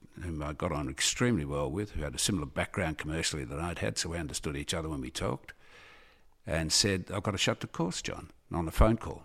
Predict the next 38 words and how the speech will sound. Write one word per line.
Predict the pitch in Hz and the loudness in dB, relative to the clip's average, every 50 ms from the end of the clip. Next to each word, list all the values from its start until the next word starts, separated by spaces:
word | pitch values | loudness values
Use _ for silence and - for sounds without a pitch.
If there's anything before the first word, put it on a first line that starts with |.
| - - - | -18 -14 -12
"I've | - 90 | -6 -4
got | - 135 | -4 -2
to | |
shut | - - 123 - | 0 0 -2 -2
the | - - | -4 -6
course." | - - 123 - - - | -2 0 0 0 0 -2
He | - 78 | -4 -2
said, | - - 92 87 | -2 -2 0 2
"How | 101 120 | 4 4
long | 107 104 101 87 | 4 4 2 0
for?" | - - 113 110 - | 0 0 0 0 0
And | - | -2
I | - | -4
thought, | - - 82 80 78 | -4 -4 -4 -4 -4
"I'll | 85 | -2
go | 87 - - | 0 2 0
to | - | 0
the | 151 | 0
top | - - - - - | -2 -4 -4 -4 -4
of | - - | -6 -4
the | - | -2
mark | - 104 104 - | -2 -2 -4 -4
here." | - 78 98 - - - - - - - - - | -6 -6 -6 -8 -10 -16 -18 -16 -16 -12 -4 -2
I | 110 | -2
said, | - - 110 | 0 2 4
"Oh, | 113 110 | 4 4
about | 101 98 104 104 - | 4 4 2 2 4
nine | 120 120 117 | 4 4 4
months." | 113 123 151 185 - - - - - - - - - - - - - - - - - - | 4 4 2 0 -4 -6 -10 -12 -16 -20 -20 -20 -20 -20 -20 -20 -20 -20 -16 -10 -4 -2
"Are | |
you | 85 87 | 2 6
there, | 104 117 127 127 | 8 10 10 10
John?" | 117 - 143 151 185 196 165 151 - - - - - - | 12 12 12 12 12 10 8 2 -4 8 12 12 12 12
<laughs> | - - - - - - | 12 12 10 8 4 8
"John, | - 127 127 113 | 10 10 12 12
are | |
you | 107 92 95 | 10 10 10
there?" | 113 131 156 190 - | 12 12 12 10 8